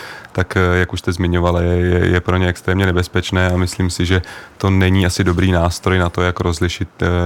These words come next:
ty sportovce, kteří režim podporují a nepodporují, protože to, že někdo třeba ze strachu o vlastní rodinu nebo o vlastní přátele nepodepíše takové prohlášení,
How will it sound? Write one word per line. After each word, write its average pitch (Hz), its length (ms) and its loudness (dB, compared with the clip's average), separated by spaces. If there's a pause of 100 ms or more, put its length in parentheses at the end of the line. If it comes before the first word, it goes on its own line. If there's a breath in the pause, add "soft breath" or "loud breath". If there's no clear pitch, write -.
(180)
ty - 140 -6
sportovce, 87 720 -4
kteří 87 580 0
režim 87 240 2
podporují 87 460 0
a 85 60 2
nepodporují, 85 720 0
protože 87 540 0
to, 87 160 0
že 92 100 2
někdo 87 280 2
třeba 87 300 -2
ze 87 100 0
strachu 90 480 0
o - 20 2
vlastní 87 400 0
rodinu 90 360 2
nebo 87 240 0
o - 40 0
vlastní 90 300 0
přátele 90 480 0
nepodepíše 90 600 0
takové 92 300 0
prohlášení, 90 760 0